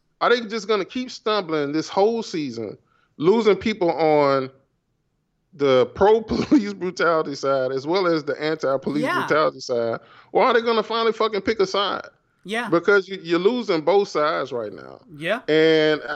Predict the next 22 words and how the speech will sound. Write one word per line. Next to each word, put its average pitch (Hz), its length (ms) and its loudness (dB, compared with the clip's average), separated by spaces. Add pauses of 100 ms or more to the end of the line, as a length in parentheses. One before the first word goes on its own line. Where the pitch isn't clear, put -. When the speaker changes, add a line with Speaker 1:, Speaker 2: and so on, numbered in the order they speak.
(100)
Speaker 1:
I, 156 280 2
I 208 240 2
haven't 185 220 -2
been 180 200 -2
one 175 140 0
of 170 80 -4
those 170 420 -2
who, 139 440 -4 (580)
uh, 80 500 -8
was 139 360 4
predicting 139 680 2
doom 160 320 4
and 143 160 2
gloom, 170 580 0 (600)
uh, 117 300 -2 (200)
for 170 200 4
the 160 80 2
league. 160 320 4
I 139 80 4
just 139 200 -4
feel 156 200 2
like 139 340 0